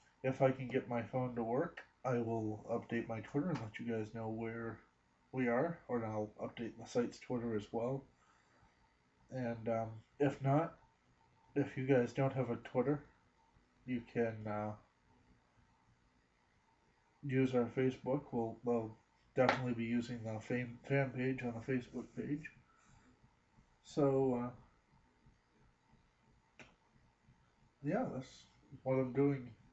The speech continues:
as far as website it goes, um, tonight. And I have been updating the forums page, so make sure you check back with that. Um, just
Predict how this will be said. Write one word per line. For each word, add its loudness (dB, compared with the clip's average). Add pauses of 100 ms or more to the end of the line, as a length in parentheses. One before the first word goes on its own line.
(120)
as -4
far 4
as -2
website 2 (340)
it 0
goes, 2 (340)
um, -4 (360)
tonight. 0 (1040)
And 2
I 2
have -2
been 2
updating -2
the -8
forums -2
page, -6
so -14
make -8
sure -4
you -4
check -4
back -4
with -8
that. -4 (1400)
Um, -2 (800)
just -4